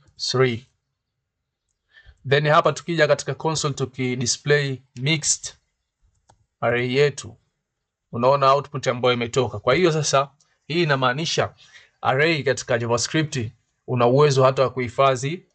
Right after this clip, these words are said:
value zenye data type tofauti tofauti katika array moja. Tofauti na katika language nyingine unakuta array inakuhitaji uweze kuhifadhi value ambazo zina data type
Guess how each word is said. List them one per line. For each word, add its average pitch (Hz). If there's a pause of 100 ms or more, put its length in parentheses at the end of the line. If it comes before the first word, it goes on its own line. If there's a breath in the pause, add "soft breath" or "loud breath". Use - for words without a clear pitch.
(120)
value 131
zenye 120
data 131
type 120
tofauti 123
tofauti 123
katika 117
array 120
moja. 123 (580 soft breath)
Tofauti 135
na 131
katika 123
language 127
nyingine 135
unakuta 120
array 143 (800)
inakuhitaji 127
uweze 131
kuhifadhi 131
value 143
ambazo 127
zina 127 (220)
data 123
type 117